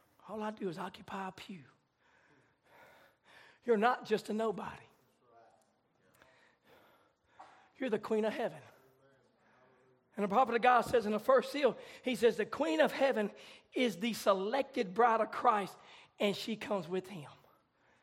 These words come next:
Don't you recognize who you are? The Queen of Heaven. Not a nobody.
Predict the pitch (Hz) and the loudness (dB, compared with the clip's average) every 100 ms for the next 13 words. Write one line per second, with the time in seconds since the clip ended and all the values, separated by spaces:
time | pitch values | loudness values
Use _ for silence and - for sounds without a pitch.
0 | _ _ _ _ 277 277 208 240 240 226 | _ _ _ _ -6 -4 -2 -2 0 -4
1 | 185 - 247 233 208 214 233 226 - _ | -4 -6 -8 -6 -6 -6 -8 -12 -14 _
2 | _ _ _ _ _ _ _ _ _ _ | _ _ _ _ _ _ _ _ _ _
3 | _ _ _ _ 240 226 - 302 247 180 | _ _ _ _ 0 0 2 2 2 -2
4 | 185 - 160 175 170 - - _ _ _ | -8 -10 -10 -10 -12 -14 -20 _ _ _
5 | _ _ _ _ _ _ _ _ - _ | _ _ _ _ _ _ _ _ -20 _
6 | _ _ _ _ _ _ _ _ _ _ | _ _ _ _ _ _ _ _ _ _
7 | - 226 247 220 202 214 165 190 | -4 -2 2 2 0 -6 -10 -12